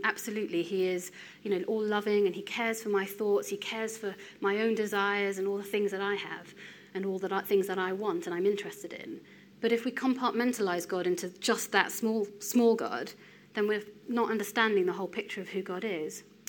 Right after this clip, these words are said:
Our God is, I see him as kind of like the world C E O, you know, like the, the big strategist. He's, he's up to stuff, he's doing things. And we just need to understand that we need to try and see if we can tap into some of those things.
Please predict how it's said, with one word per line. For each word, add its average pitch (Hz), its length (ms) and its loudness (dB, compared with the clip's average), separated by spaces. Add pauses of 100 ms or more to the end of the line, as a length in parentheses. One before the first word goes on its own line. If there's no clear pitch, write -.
(200)
Our 220 140 0
God 208 400 2
is, 185 340 -2 (480)
I 226 100 2
see 233 180 0
him 196 180 4
as 185 80 2
kind 185 220 0
of 180 80 -4
like 185 220 -2
the 185 100 -2
world 202 320 4
C 190 340 2
E 190 40 0
O, 175 180 0
you 170 120 0
know, 180 140 0
like 185 240 -4
the, 185 220 -2 (300)
the 202 60 -4
big 233 220 8
strategist. 185 720 -2
He's, 214 140 -4 (100)
he's 262 160 2
up 262 200 0
to 208 100 -8
stuff, - 400 -6
he's 202 120 0
doing 247 300 6
things. 151 480 -6 (460)
And 202 320 6
we 233 80 4
just 247 180 -2
need 254 160 2
to 240 100 -2
understand 220 560 0
that 180 200 -2 (480)
we 233 80 -2
need 226 140 0
to - 60 -12
try 247 240 -2
and 190 100 2
see 214 120 -6
if 202 80 -8
we 190 80 -2
can 202 140 -4
tap - 260 -10
into 247 240 0
some 180 220 -2
of 175 100 -2
those 175 220 -4
things. 196 580 -4